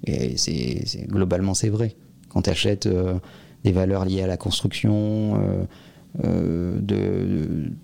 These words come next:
enfin, moi, je suis pas spécialiste sur la question, mais, mais effectivement, c'est des valeurs qui sont assez prévisibles, euh, compréhensibles dans un contexte. Si t'achètes de l'énergie en ce moment, bon, ben, a priori, euh, il y a quand même une pénurie d'énergie,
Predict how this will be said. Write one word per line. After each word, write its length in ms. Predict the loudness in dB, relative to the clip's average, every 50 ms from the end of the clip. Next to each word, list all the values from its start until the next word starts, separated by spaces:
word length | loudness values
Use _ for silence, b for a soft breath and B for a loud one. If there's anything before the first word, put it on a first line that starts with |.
| -10 -10 -4
enfin, 160 | 0 0 0
moi, 380 | 0 0 -2 -4 -8 -8 -8 -8
je 40 | -8
suis 80 | -4
pas 100 | -2 -2
spécialiste 460 | 0 0 0 0 0 0 0 0 -2
sur 100 | -2 0
la 80 | -2 0
question, 300 | -2 -2 0 2 2 4
mais, 360 | 4 4 4 2 0 0 -2 0
mais 400 | 0 0 0 0 -2 -2 -2 -2
effectivement, 600 | -4 -4 -4 -4 -6 -4 0 0 2 2 2 2
c'est 200 | 0 -2 -2 -2
des 140 | -2 -2
valeurs 420 | 0 0 0 0 2 0 0 -2 -4
qui 120 | -4 -2
sont 360 | -2 0 2 2 2 2 0 0 0
assez 380 | 0 0 0 2 0 0 -2
prévisibles, 800 | -2 0 -2 0 0 0 0 0 2 2 4 4 4 2 2 2
euh, 260 | 2 0 0 0 -2 -4 -2
compréhensibles 560 | 0 0 0 0 0 0 0 0 0 -2 -2
dans 200 | -2 -2 -2 -2
un 60 | -2
contexte. 640 | -2 -2 -4 0 2 2 2 2 0 -2 -2 0 0 0
Si 180 | 0 -2 -2
t'achètes 340 | -2 -2 -2 0 -4 -6 -4
de 80 | -4 -4
l'énergie 440 | -2 -2 -2 -4 -4 -4 -4 -4 -4
en 60 | -2
ce 100 | 0 0
moment, 260 | 2 2 2 0 0
bon, 160 | 0 0 0
ben, 140 | 0 0 -2
a 60 | -2
priori, 520 | -2 0 2 2 2 4 4 4 4 4 2
euh, 320 | 0 -2 -2 -2 -4 -4
il 160 | -4 -2 -2 -2
y 100 | -2 -2
a 60 | 0
quand 120 | 0 0
même 140 | 2 2 2
une 80 | 2 2
pénurie 360 | 2 2 2 2 2 0 0
d'énergie, 560 | 0 0 0 0 0 2 4 4 4 4 2